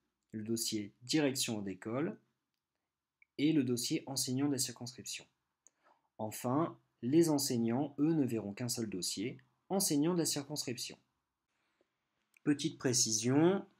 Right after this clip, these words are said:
ces dossiers sont accessibles en lecture pour tout le monde, mais pas en écriture. C'est-à-dire que seuls les membres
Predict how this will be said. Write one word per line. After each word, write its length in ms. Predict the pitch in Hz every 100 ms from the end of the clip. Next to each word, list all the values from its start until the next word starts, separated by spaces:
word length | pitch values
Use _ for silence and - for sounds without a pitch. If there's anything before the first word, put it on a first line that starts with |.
| - _ _ _ _ -
ces 300 | - - 123
dossiers 640 | 135 139 - - 160 202
sont 260 | - 147 127
accessibles 640 | 127 - 117 - 175 131
en 140 | 113
lecture 600 | 120 151 180 - 143 117
pour 160 | - 113
tout 140 | -
le 60 | 104
monde, 340 | 95 90 90 95 -
mais 240 | 104 107
pas 160 | - 175
en 140 | 180
écriture. 540 | 156 147 147 - 87 87 -
C'est-à-dire 540 | - - 104 110 110
que 300 | - 101 92 90 _ _ _ _ _ _ _ _ -
seuls 420 | - 170 175 151
les 280 | 120 117 117
membres 500 | 151 175 113 92